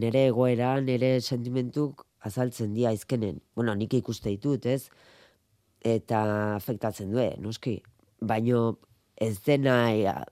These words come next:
en, adibidez, marrazki bat, eh, ma-, mikrofono bat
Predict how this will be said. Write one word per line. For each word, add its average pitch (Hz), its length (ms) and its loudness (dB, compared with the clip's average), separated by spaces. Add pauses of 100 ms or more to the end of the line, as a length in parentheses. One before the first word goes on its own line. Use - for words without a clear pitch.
(560)
en, 107 540 0 (440)
adibidez, 127 260 0
marrazki 143 480 -2
bat, 143 300 0
eh, 139 240 4
ma-, 127 240 0
mikrofono 131 720 -2
bat 143 180 -2